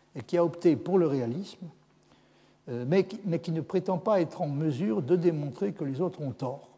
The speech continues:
et qui pense que la philosophie doit renoncer sur ce point à essayer de ressembler à la science. Encore une fois, il y a des réfutations dans les sciences, mais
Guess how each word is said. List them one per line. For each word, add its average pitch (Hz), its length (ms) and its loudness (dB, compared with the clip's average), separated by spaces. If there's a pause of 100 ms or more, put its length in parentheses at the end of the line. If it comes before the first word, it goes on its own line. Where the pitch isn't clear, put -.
(640)
et 127 120 -6
qui 156 160 -4
pense 220 340 -2
que - 140 -2
la 170 160 2
philosophie 160 600 -4
doit 139 200 -4
renoncer 170 580 -2
sur - 220 -10
ce 147 100 -10
point 180 320 -8 (460)
à 160 100 2
essayer 156 440 -2
de 147 300 -6
ressembler 147 680 -8 (360)
à 143 60 -6
la 135 100 -4
science. - 420 -16 (200)
Encore - 140 -14
une 110 60 -12
fois, 165 160 -4
il 131 80 -4
y 143 40 -4
a 151 60 -2
des 131 140 -6
réfutations 123 600 -12
dans 131 140 -10
les 127 80 -12
sciences, - 320 -14
mais 135 160 -10